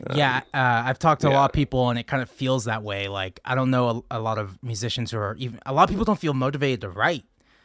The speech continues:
Speaker 2: Like, are you still, are you still
Speaker 1: Yeah.
Speaker 2: writing right now? How are you feeling?
Speaker 1: Uh, barely. I mean, I
Speaker 2: Yeah.
Speaker 1: g-, kinda took, like, a few month break just 'cause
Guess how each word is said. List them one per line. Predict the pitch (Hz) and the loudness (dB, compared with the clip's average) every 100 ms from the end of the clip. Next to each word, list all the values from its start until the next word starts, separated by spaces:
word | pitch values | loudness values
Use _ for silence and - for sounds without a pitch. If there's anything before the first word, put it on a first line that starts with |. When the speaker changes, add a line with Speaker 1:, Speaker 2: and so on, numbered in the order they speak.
| _ _ _ _ _ _ _ _ - | _ _ _ _ _ _ _ _ -2
Speaker 2:
Like, | 135 - | 0 0
are | 151 | 0
you | 147 175 | 2 2
still, | - 196 170 165 | 6 6 6 2
are | 151 | 0
you | 156 | 0
still | - 160 | 2 2
Speaker 1:
Yeah. | 110 117 | 8 10
Speaker 2:
writing | 165 226 | 10 10
right | 220 220 214 | 8 8 6
now? | 220 226 214 | 6 6 8
How | |
are | 214 208 | 6 4
you | 208 | 0
feeling? | - 107 101 113 _ _ _ _ _ _ - _ _ _ _ _ _ | -4 -8 -8 -16 _ _ _ _ _ _ -20 _ _ _ _ _ _
Speaker 1:
Uh, | 165 180 185 | 8 12 12
barely. | 165 143 160 185 202 151 113 110 | 10 10 12 12 12 12 12 8
I | 135 | 10
mean, | 147 147 | 12 12
I | 151 151 | 10 8
Speaker 2:
Yeah. | 123 | 8
Speaker 1:
g-, | 147 147 | 6 4
kinda | - 175 196 | 6 8 8
took, | - 165 - | 8 6 8
like, | 127 | 4
a | 120 113 | 4 0
few | - 131 135 | -2 6 8
month | 131 123 110 - | 10 10 6 2
break | 107 104 117 117 139 | 4 6 6 2 -6
just | - 117 107 - - | 0 2 2 -4 -12
'cause | - 110 101 98 90 - - - | -4 2 4 4 0 -6 -8 -10